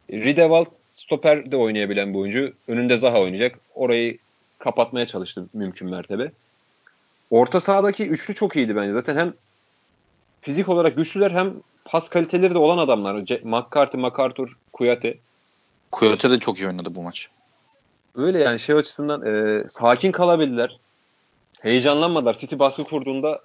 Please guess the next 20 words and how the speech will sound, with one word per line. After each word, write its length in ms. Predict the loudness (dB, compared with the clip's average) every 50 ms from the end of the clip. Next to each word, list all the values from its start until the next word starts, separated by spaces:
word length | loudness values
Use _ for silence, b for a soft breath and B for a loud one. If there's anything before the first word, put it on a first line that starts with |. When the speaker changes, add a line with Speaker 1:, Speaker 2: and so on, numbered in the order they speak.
| _ _
Speaker 1:
hata 200 | _ 2 4 6
Speaker 2:
O 60 | 6
ilk 60 | 6 6
Speaker 1:
yapmadı. 200 | 4 4 4 4
Speaker 2:
yarım 180 | 4 4 0
saati 400 | -2 2 4 4 4 4 0 -2
hasarsız 480 | -2 -2 -2 0 0 0 0 -2 -6 -6
atlatmaları 560 | -6 -6 -6 -10 -12 -10 -12 -12 -12 -10 -10
büyük 200 | -12 -12 -8 -8
başarı 280 | -8 -8 -8 -12 -12 -12
gerçekten. 480 | -12 -12 -12 -14 -20 -20 _ _ _ _ _ _ _ _
Speaker 1:
Aynen. 280 | -10 -8 -8 -8 -8 -10
E, 340 | -10 -12 -12 -10 -8 -8 -8
e, 220 | -8 -8 -4 0
iyi, 200 | 2 2 2 2
hatayı 360 | 2 -2 -4 0 0 0 2
da 80 | 0 0
son 200 | 0 0 2 2
anlarda 360 | 2 2 2 2 2 2 2
yaptılar. 480 | 2 0 0 -2 -8 -10 -10 -10 -12